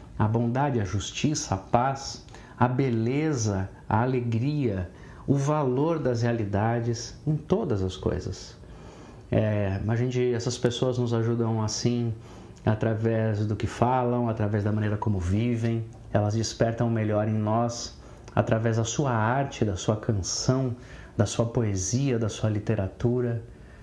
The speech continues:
São pessoas que estão na Terra,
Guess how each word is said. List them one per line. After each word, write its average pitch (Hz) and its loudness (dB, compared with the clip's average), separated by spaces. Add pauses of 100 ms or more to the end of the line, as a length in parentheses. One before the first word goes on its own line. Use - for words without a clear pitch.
(160)
São 120 2
pessoas 147 0 (500)
que 120 0
estão 233 0
na 254 0
Terra, 127 0